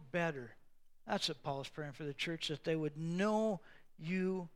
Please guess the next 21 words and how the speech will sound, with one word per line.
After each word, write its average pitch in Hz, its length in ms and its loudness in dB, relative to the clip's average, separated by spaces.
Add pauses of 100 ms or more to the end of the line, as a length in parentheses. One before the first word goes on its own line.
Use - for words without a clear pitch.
(200)
better. 147 220 0
God, 165 220 2
that's 160 280 2
our 143 200 -6
prayer, 120 340 -14 (800)
that 170 120 -10
we 156 140 0
would 131 200 -4
know 156 500 -4 (180)
you 139 340 -6
better. 117 260 -14 (1040)
Bring 156 200 -2
life 175 300 -2
to - 80 -6
this 135 220 -4
congregation. 127 720 -10 (540)
Bring 165 200 -6
peace 180 240 -4
to - 120 -6
this 135 160 -6
congregation. 127 760 -10